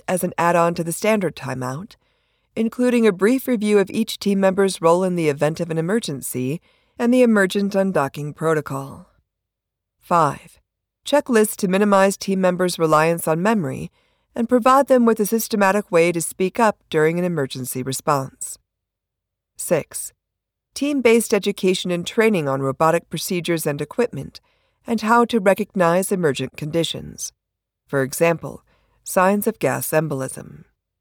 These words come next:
Seven, competency verification for personnel. For example, preoperative checks, safe use of equipment,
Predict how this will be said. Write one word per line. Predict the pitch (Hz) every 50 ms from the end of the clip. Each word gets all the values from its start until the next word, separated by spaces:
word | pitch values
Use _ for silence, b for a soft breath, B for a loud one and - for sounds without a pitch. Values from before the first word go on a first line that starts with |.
| _ _ _ _ _ _ _ _ _ _ _ _ _
Seven, | - - - 226 214 208 156 147 143 151 175 180 _ _ _ _ _ _ _ _ _ _ _ _
competency | - - 240 262 285 285 294 285 269 247 - 254 240
verification | 226 196 202 190 202 214 - 220 - - 175 156 147 - 160 160
for | 160 - 180
personnel. | - - 147 131 127 - - 131 135 143 151 143 123 101 98 - - _ _ _ _ _ _ _ _ _ _ _ _
For | - 175 165
example, | 156 156 - 196 185 180 180 - - 85 - - _ _ _ _ _ _ _ _
preoperative | - 185 175 175 196 220 - 214 160 135 -
checks, | - - - 147 - - - - - - _ _ _ _ _
safe | - - - 170 165 - - -
use | 160 151 147 - -
of | -
equipment, | 151 - - 151 - - 185 202 220 254 254